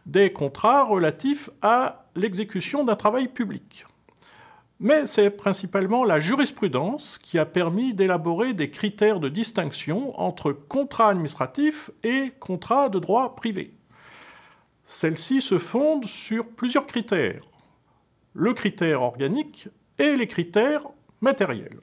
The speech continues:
Voyons en premier lieu le critère organique. Un contrat ne peut être administratif que si un au moins des co-contractants est une personne publique.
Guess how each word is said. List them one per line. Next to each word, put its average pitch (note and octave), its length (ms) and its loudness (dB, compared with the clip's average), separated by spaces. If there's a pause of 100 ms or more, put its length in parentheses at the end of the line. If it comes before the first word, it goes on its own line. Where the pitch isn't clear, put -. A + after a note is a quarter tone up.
(600)
Voyons E3+ 320 0
en G#3 60 2
premier F#3 380 0
lieu C4+ 360 0
le A3+ 200 0
critère C4+ 600 -2
organique. F#3 640 -4 (840)
Un E4 120 2
contrat C#4 640 2
ne G#3+ 160 2
peut F#3 360 -2
être F3 420 -2
administratif D#3 840 -2 (140)
que F3+ 120 2
si - 340 -8 (360)
un C4 340 2
au F#3 120 6
moins F#3 380 2
des C3+ 200 -4
co-contractants A3+ 920 -4
est G#3 160 -4
une G#3 100 -2
personne A#3+ 420 0
publique. - 560 -10